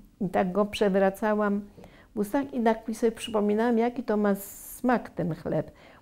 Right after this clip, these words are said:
Bo tego chleba od chwili, prawda, kilka miesięcy, no, na, na oczy nie widziałam i, i nie, nie smakowałam go. Przypominałam sobie.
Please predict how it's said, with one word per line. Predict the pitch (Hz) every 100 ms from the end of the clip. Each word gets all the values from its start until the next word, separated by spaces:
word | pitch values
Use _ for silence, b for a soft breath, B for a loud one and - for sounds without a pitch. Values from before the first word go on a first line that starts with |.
| -
Bo |
tego | 185 185
chleba | 185 196 185 190 196 - - - _ _ -
od | -
chwili, | - 196 175
prawda, | 175 175 170 180 175 175 - - 175 175 - 156 180 - - -
kilka | 214 170 196
miesięcy, | 185 180 170 160 185 185
no, | 190 175
na, | 180 180
na | 180 202
oczy | 233 208
nie | 156 147
widziałam | 147 175 170 175 190
i, | 170
i | - 175
nie, | 170 170 175
nie | 175 156
smakowałam | 202 190 208 214 220 160 156 156
go. | 180 B B B
Przypominałam | - 196 202 214 226 226 170 143 170
sobie. | - 156 - -